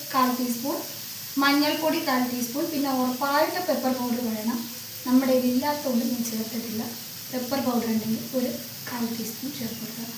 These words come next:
ഇത്രയും ചേർത്ത് നമ്മൾ നന്നായിട്ടൊന്ന് ഈ സവോളയും തക്കാളിയും കൂടി വഴറ്റുക. ഇതിങ്ങനെ വഴറ്റി വരുമ്പോൾ, അപ്പോൾ ഞാൻ പൊടികൾ എങ്ങനെയാണ് വറുക്കുന്നതെന്ന് പലതവണ കാണിച്ചു തന്നിട്ടുണ്ട്. ഞാൻ ഈ തക്കാളിയൊക്കെ ഒതുക്കിയിട്ട് പൊടി ലൈറ്റായിട്ട് എണ്ണ ഒഴിച്ച് അങ്ങനെ വറുക്കുമ്പോൾ അത് നല്ല നിറത്തിന് വേണ്ടിയാണ് നമ്മളത് ചെയ്യുന്നത്.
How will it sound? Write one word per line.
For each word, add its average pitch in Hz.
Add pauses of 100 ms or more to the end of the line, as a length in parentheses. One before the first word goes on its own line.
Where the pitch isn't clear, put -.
(380)
ഇത്രയും 285
ചേർത്ത് 233
നമ്മൾ 226 (100)
നന്നായിട്ടൊന്ന് 240 (460)
ഈ 233 (120)
സവോളയും 233
തക്കാളിയും 226
കൂടി 220
വഴറ്റുക. 226 (640)
ഇതിങ്ങനെ 359
വഴറ്റി 285
വരുമ്പോൾ, 294
അപ്പോൾ 302
ഞാൻ 320 (100)
പൊടികൾ 311
എങ്ങനെയാണ് 302
വറുക്കുന്നതെന്ന് 277
പലതവണ 254 (140)
കാണിച്ചു 233
തന്നിട്ടുണ്ട്. 226
ഞാൻ 233 (380)
ഈ 233 (120)
തക്കാളിയൊക്കെ 247
ഒതുക്കിയിട്ട് 247 (520)
പൊടി 247
ലൈറ്റായിട്ട് 247
എണ്ണ 226 (100)
ഒഴിച്ച് 233
അങ്ങനെ 233
വറുക്കുമ്പോൾ 247
അത് 247
നല്ല 247 (160)
നിറത്തിന് 262
വേണ്ടിയാണ് 233
നമ്മളത് 254
ചെയ്യുന്നത്. 233